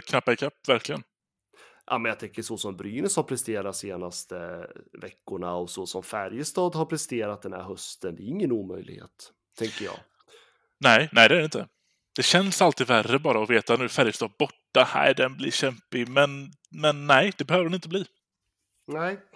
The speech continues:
Speaker 2: Sen är ju Brynäs en av ligans sämsta bortalag. Jag tror att, är vi inte sämst till och med?
Speaker 1: Ja, det talar ju inte för
Speaker 2: Nej, men trenden ska brytas, vet du.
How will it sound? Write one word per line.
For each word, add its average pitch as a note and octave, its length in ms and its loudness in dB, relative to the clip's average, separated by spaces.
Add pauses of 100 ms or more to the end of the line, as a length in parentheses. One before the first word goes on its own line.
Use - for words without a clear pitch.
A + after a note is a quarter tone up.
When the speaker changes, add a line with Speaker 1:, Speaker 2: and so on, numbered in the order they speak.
(520)
Speaker 2:
Sen F3 160 4
är D#3 100 8
ju E3+ 100 10
Brynäs B2+ 400 0
en A2+ 160 -2
av G#2 80 -4 (160)
ligans G#2+ 420 -6
sämsta F2+ 380 -4
bortalag. G2+ 760 -6 (640)
Jag - 100 -14
tror B2+ 120 -4
att, - 220 -12
är A#2+ 160 0
vi D3 60 -2
inte C#3+ 140 -8
sämst C3 420 -6
till G#2+ 120 -10
och G2 60 -14
med? F#2+ 140 -14 (720)
Speaker 1:
Ja, - 80 -8
det C3+ 320 4
talar A#2+ 280 0
ju A#2 120 -6
inte A2 220 -12
för A2 380 -2 (1040)
Speaker 2:
Nej, A#2+ 100 -14
men C3+ 120 -10
trenden D3 360 -4
ska D3+ 160 0
brytas, C3+ 420 -4
vet F#2+ 120 -12
du. - 60 -18